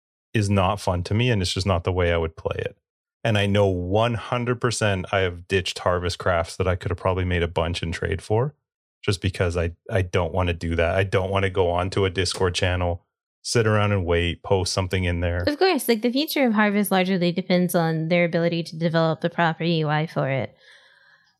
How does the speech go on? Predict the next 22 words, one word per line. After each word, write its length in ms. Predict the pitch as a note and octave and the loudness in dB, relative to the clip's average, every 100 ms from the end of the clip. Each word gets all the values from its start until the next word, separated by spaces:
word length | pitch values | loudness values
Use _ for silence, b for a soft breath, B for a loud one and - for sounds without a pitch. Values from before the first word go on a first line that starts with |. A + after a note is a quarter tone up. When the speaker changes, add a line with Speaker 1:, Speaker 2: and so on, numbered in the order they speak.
| - | -2
Speaker 2:
I 140 | - G3+ | 2 4
think 340 | G3+ F#3+ F#3 | 4 2 2
the 520 | F#3 F#3 F3 F3 D#3+ - | 2 4 4 4 2 -2
U 320 | F#3+ F#3+ F#3+ | 0 2 4
I 180 | F#3 F3+ | 4 4
that 180 | F#3 F#3 | 2 2
they 160 | F#3 | 2
should 520 | F3 F3+ E3+ E3 D#3 - _ | 2 2 2 2 -4 -12 _
model 760 | F#3 F#3+ E3+ F3+ F#3 E3 E3+ F3+ - _ _ - | 2 4 4 2 2 0 -2 -4 -10 _ _ 0
things 240 | F#3 F3+ | 2 4
after 460 | F3 F3 F3 E3+ E3 | 4 2 0 0 2
is 200 | E3+ F3 | 0 0
sort 200 | F#3+ F3+ | 2 2
of 120 | F3 | 2
like 200 | F3 F3 | 2 2
what 120 | F3+ | 0
we 120 | F3 | 2
have 280 | F3+ F3 E3 | 2 2 2
in 120 | E3+ | 2
World 180 | E3 E3+ | 2 0
of 80 | D#3+ | -2
Warcraft. 720 | E3 E3+ E3+ D#3 D3 E3 - | -4 -4 -4 -2 0 -2 -6